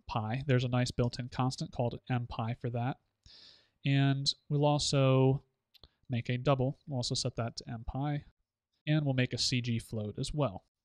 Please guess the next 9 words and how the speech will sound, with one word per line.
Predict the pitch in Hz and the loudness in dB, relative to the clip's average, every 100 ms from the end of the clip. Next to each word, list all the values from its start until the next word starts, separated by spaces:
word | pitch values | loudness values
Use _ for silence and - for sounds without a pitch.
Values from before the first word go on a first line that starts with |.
| _ _ _ _ _ _ _ _ _ | _ _ _ _ _ _ _ _ _
Next, | 156 208 - 147 | 0 2 0 2
we | 143 | 4
will | 135 123 127 123 | 6 6 6 4
log | 120 120 143 | 2 2 0
out | 170 | 0
each | 127 - | -2 -6
of | 113 | -8
these | 107 - | -8 -8
values. | 104 95 95 - - | -10 -12 -12 -10 -10